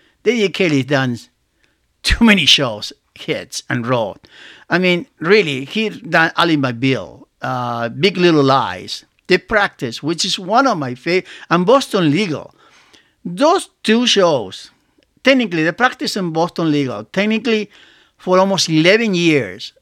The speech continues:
or Lawyers, you can't beat those shows. If you ever find a way to watch those shows, jewels. The Practice and Boston Legal. Boston Legal in special, but awesome.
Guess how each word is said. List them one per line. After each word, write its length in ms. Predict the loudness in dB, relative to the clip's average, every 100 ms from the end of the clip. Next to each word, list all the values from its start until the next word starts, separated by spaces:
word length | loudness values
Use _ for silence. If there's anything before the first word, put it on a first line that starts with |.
| _ _ _ _
or 100 | 2
Lawyers, 680 | 4 4 4 2 -2 -8 -10 -16 _ _
you 240 | 0 2
can't 920 | 2 2 4 4 2 -6 -12 -12 -12 0
beat 320 | 0 0 0
those 220 | 2 2
shows. 480 | 0 -2 -2 -6 -8
If 160 | -6
you 100 | 2
ever 200 | 2 2
find 420 | -4 -2 0 2 0
a 80 |
way 300 | -2 0 -2
to 160 | -2 -6
watch 420 | -2 2 0 0 -12 -20 _
those 240 | -2 -2 -2
shows, 420 | 0 0 0 -4 -20 _ _ _ _ _ _ _ _
jewels. 720 | -2 2 2 0 -6 -14 -16 _ _ _ _ _
The 120 | -6 -6
Practice 580 | -2 -2 -2 -4 -6 -4
and 140 | -2
Boston 380 | 0 0 0 -2
Legal. 260 | -2 -4 -6
Boston 400 | -6 -2 -2 0
Legal 240 | -2 -2
in 180 | -6 -10
special, 380 | -10 -10 -8 -10
but 180 | -12 -18 _ _ _ _ _ _ _ _
awesome. 400 | 2 2 2 -8